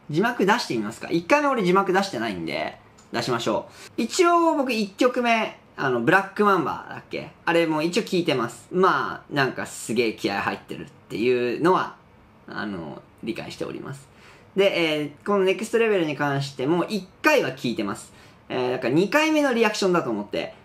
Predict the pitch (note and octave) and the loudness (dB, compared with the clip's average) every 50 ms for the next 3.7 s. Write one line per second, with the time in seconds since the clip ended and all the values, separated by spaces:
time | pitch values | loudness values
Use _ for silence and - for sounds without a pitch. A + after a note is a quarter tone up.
0 | - - - F#2+ G#2 G#2 G#2+ G#2+ A2+ - F2+ F2+ - - - - - A2+ G2+ F#2 | -16 -12 -8 -6 -6 -4 -4 -6 -6 -6 -6 -6 -6 -8 -10 -10 -8 -8 -6 -6
1 | F2 - C#2+ - - - A#2 G#2 - - _ - _ _ _ - - - D3 C3 | -8 -10 -10 -10 -10 -10 -10 -10 -12 -16 _ -20 _ _ _ -12 -4 0 2 2
2 | B2 A#2+ A#2 G#2 G2+ G2+ F#2 F2+ F#2 A#2 B2+ C3+ C#3 C3+ C#3 C#3+ - - - - | 2 2 0 0 -2 -2 -2 -4 -4 -2 0 2 2 2 0 0 -4 -8 -12 -12
3 | - - - - - - - - - - - - - | -12 -12 -12 -12 -12 -14 -14 -14 -16 -16 -18 -20 -16